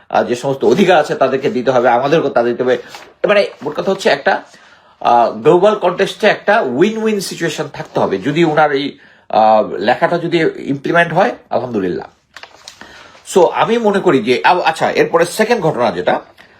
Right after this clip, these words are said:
সেনাপ্রধান, আহ, এই, আহ, ইয়াটার পরে, এই যে পঁচিশ, ছাব্বিশ, সাতাশ ঘটনার পরে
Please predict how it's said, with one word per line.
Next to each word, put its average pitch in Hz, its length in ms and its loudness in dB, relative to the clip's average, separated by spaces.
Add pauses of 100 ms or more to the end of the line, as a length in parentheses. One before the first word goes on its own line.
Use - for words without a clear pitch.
(100)
সেনাপ্রধান, 196 800 0
আহ, 135 360 4
এই, 180 300 2
আহ, 135 80 4
ইয়াটার 147 380 2
পরে, 92 400 -4 (160)
এই 98 80 -2
যে 101 220 0 (460)
পঁচিশ, - 280 -6
ছাব্বিশ, 135 300 -4
সাতাশ 151 220 0
ঘটনার 135 320 0
পরে 147 360 -2